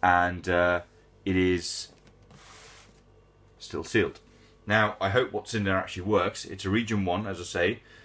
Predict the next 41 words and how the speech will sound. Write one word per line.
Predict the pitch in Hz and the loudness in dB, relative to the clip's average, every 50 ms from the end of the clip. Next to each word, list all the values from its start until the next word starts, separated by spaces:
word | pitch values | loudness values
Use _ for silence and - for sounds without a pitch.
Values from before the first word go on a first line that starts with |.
| - - - | -20 -12 -4
Um, | 92 92 92 92 92 92 90 90 | 0 2 2 2 0 -4 -8 -10
I | 90 | -6
believe | 87 101 101 98 | -2 -2 -2 -2
it | 101 98 | -2 -4
comes | - 95 95 87 82 | -4 -4 -4 -4 -6
with | 80 73 | -10 -4
a | 85 | -2
demo | 98 101 101 98 | -2 0 0 -2
disc. | 95 98 95 92 95 - - - - - - - - - - - _ - | 0 0 -2 -4 -4 -6 -10 -12 -14 -20 -20 -20 -20 -20 -20 -20 _ -10
I | - 92 | -2 0
ordered | 95 95 92 101 92 - - | 0 0 0 -2 -4 -4 -4
this | 95 90 - - | -6 -6 -6 -8
from | - - 95 90 | -8 -8 -8 -8
the, | 85 87 87 85 - - | -8 -8 -10 -10 -12 -18
from | - - 90 85 | -16 -14 -12 -12
the | 82 | -10
U | 80 85 101 95 98 | -6 -2 0 2 4
S. | 95 92 92 - - - - - - - - - - | 4 2 2 0 -6 -8 -8 -8 -10 -14 -16 -14 -6
Um, | 80 82 82 82 80 | -2 -2 -2 -2 -2
the | 87 | -6
seller | - - - 98 95 92 90 - - | -8 0 2 2 2 2 0 -2 -4
packaged | - 98 92 - - 90 - - | -4 -4 -4 -4 -4 -14 -8 -6
it | 95 - - 90 | -6 -6 -6 -2
very | 95 104 104 101 98 92 | 2 4 4 4 4 2
well. | 87 90 90 90 90 90 87 - - - - - - _ - | 0 -2 0 0 0 0 -2 -4 -8 -20 -20 -20 -20 _ -10
This | 101 95 - - | -8 -8 -8 -8
has | - - 92 95 95 101 | -8 -4 -4 -4 -2 -2
not | 101 98 98 95 | -4 -4 -4 -8
been | 95 90 | -10 -8
opened | 90 95 95 - - 90 82 85 80 78 - | -6 -6 -6 -6 -8 -14 -14 -14 -16 -18 -18
since, | - - - 92 90 85 - - - 92 | -16 -12 -10 -10 -10 -10 -12 -10 -4 -2
uh, | 85 85 85 | -2 -2 -2
since | - - - 95 - - | -4 -12 -16 -16 -14 -14
it | - | -16
came | - - 95 87 90 | -10 -8 -8 -6 -4
out, | 90 90 90 - - - - | -4 -4 -4 -6 -10 -8 -4
uh, | 87 85 85 - - _ - - _ - _ - - | -2 -4 -4 -4 -10 _ -20 -20 _ -20 _ -20 -16
about | - 95 87 85 85 - - | -6 -4 -4 -4 -4 -6 -12
fifteen | - 95 92 - - 98 95 | -12 -12 -12 -8 -8 -6 -4
years | 101 113 117 107 95 87 | -2 0 0 -2 -2 -4
ago. | 73 - | -8 -10